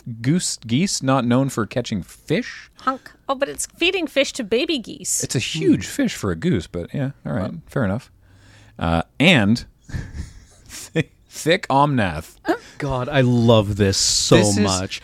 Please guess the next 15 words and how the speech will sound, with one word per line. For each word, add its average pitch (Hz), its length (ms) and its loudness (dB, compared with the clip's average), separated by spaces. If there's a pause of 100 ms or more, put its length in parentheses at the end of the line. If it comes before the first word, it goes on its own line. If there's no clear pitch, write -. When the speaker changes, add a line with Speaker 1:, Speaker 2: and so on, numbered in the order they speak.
Speaker 1:
this, 208 180 2
Speaker 3:
This 160 200 6
Speaker 1:
what 180 120 6
Speaker 3:
is 202 100 2
Speaker 1:
a - 60 -6
troll 147 400 4
flex - 460 0
this 95 260 -2
is. 101 160 6
Speaker 3:
Yeah, 170 160 8
I 147 160 8
know, 139 440 8
right? 110 400 2 (220)
It's - 160 -6
like, 123 300 2